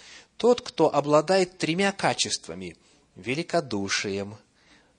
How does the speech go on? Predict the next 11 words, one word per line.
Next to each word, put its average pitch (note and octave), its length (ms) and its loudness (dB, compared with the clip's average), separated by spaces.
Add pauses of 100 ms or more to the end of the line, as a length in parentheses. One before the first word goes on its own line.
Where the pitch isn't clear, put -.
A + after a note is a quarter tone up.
кротостью B2 1040 2 (340)
и F#3 260 2
смирением, A2+ 960 2 (320)
воистину C#3+ 840 2
является C3+ 580 2
одним D3 360 -2
из C#3 140 -2
последователей C#3+ 840 0
праотца A#2 560 2
нашего A#2+ 520 -2
Авраама». A#2 600 -8